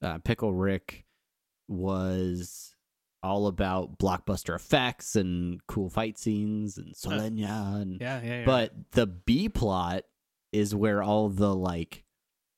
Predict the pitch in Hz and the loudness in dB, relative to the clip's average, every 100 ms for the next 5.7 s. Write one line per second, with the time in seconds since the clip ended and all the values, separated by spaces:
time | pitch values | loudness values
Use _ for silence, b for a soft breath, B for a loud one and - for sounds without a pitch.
0 | _ _ _ _ _ _ _ 107 107 - | _ _ _ _ _ _ _ -2 0 0
1 | 101 104 117 123 135 135 143 143 - 135 | 2 4 2 2 2 2 2 -2 0 0
2 | 135 156 160 151 - 104 - 127 135 139 | 0 -2 -4 -4 -2 -2 -2 -4 -2 -4
3 | - 160 160 107 98 98 - - _ _ | -4 -4 -4 -2 -4 -4 -8 -20 _ _
4 | _ _ _ _ - 104 101 202 101 98 | _ _ _ _ -4 -2 0 0 2 2
5 | 95 110 104 110 98 92 | 0 -2 -2 -2 -2 -4